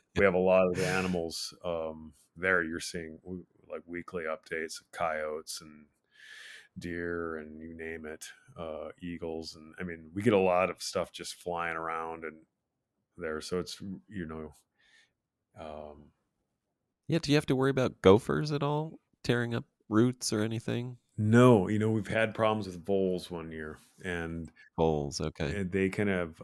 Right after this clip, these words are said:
Speaker 1: it was a heavy
Speaker 2: G-
Speaker 1: winter, and they, um,
Speaker 2: They, like, girdle the trunk, right?
Speaker 1: Yeah,
Speaker 2: Like
Speaker 1: they just chewed up, like, a, oh, I don't know how many, but it was a good amount. Some of 'em survived,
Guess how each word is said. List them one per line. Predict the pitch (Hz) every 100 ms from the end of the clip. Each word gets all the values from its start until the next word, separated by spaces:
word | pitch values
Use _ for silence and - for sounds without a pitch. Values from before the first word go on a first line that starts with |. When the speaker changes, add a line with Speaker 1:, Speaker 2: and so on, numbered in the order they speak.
| -
Speaker 1:
it | 104 98
was | 98 85
a |
heavy | 80 101 92 101 90
Speaker 2:
G- | 92
Speaker 1:
winter, | 92 104 98
and | 80 80
they, | 82 82 80 78 - _ _ _ _ _ _ _ -
um, | 85 80 80 78
Speaker 2:
They, | 76
like, | 71 64
girdle | - 78 78 78
the | 67 69
trunk, | - 78 76 - 67
right? | 78 92
Speaker 1:
Yeah, | 90
Speaker 2:
Like | 87 90 90
Speaker 1:
they | 90
just | 85 85 - _ - _ _
chewed | - - 95
up, | 87 87 -
like, | 87 80
a, | 82 80 _ -
oh, | 90 82
I | 78
don't | 80
know | 76
how | - 80
many, | 80 78 78 78 - -
but | 90 87
it | 90
was | 95
a | 95
good | 98 95
amount. | 85 82 87 85 - - -
Some | 131 143
of | 110
'em | 104
survived, | 95 95 82 82 90 80 80